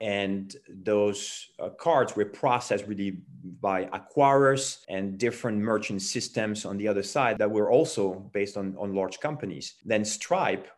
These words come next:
came in, into play, and Stripe has been able to acquire quite a lot of credibility over the years to process those payments.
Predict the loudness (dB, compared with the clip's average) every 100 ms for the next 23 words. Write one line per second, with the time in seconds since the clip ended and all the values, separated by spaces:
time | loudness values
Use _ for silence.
0 | _ -4 -2 0 -2 -4 -6 -8 -8 -4
1 | -4 -4 -6 -2 0 -2 -6 -14 -16 -4
2 | 2 4 4 2 2 0 2 0 -2 -4
3 | -4 -4 0 2 2 0 -4 -10 2 6
4 | 6 8 6 4 0 -4 -4 -4 -2 -4
5 | -4 -6 -8 -10 -6 -4 -2 0 0 -2
6 | -4 -12 -14 -6 -4 -4 -2 -2 -4 -8
7 | -8 -4 -2 2 2 2 -6 -12